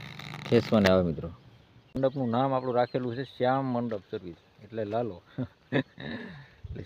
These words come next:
શ્યામ મંડપ સર્વિસ એ પણ આપણે છે, નાનું છે, એટલે સમય પ્રમાણે આપણે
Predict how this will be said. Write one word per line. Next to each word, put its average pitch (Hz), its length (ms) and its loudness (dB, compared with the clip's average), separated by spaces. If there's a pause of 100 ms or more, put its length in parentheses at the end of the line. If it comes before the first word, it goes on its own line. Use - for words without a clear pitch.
શ્યામ 123 280 2
મંડપ 127 320 0
સર્વિસ 131 240 -4 (220)
એ 120 100 -2
પણ 131 140 2
આપણે 135 300 2
છે, 156 100 2 (240)
નાનું 127 300 0
છે, 120 80 0 (680)
એટલે - 220 -6
સમય 127 280 -2
પ્રમાણે 123 320 -2
આપણે 120 200 0